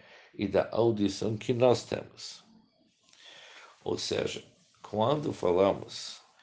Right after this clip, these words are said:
que Deus não possui nenhuma aparência corporal, o que que queremos dizer com isso? Que Deus jamais está limitado pelas fragilidades de um corpo físico.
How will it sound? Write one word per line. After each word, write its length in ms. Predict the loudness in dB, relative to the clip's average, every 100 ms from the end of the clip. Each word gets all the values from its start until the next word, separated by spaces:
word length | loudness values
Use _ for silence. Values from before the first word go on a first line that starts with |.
| -20 -20 -20 -18
que 120 | -16
Deus 420 | -2 4 4 4
não 200 | 0 -4
possui 720 | -4 -8 -6 0 4 4 2 -8 -10
nenhuma 600 | -10 -8 -6 -6 -4 -6
aparência 640 | -6 -8 -4 -4 -4 -8
corporal, 760 | -10 -6 -6 -2 -4 -2 -2 -2
o 120 | -6
que 220 | -8 -6
que 160 | -6 -8
queremos 580 | -6 -2 0 0 -2 -6
dizer 340 | -12 -10 -10
com 200 | -10 -12
isso? 320 | -12 -14 -16 -20 _ _ _ _ -20 -20 -20 -14
Que 100 | -12
Deus 380 | 0 4 4 4
jamais 500 | 0 -2 0 0 -2
está 260 | -6 0 0
limitado 840 | 0 -2 -6 -4 0 2 2 0
pelas 420 | 2 2 2 0
fragilidades 1040 | -6 -4 -2 -2 -4 -4 -2 0 -2 -2 -8
de 80 | -10
um 80 |
corpo 400 | -6 -2 -2 -4
físico. 480 | -6 -6 -6 -10 -16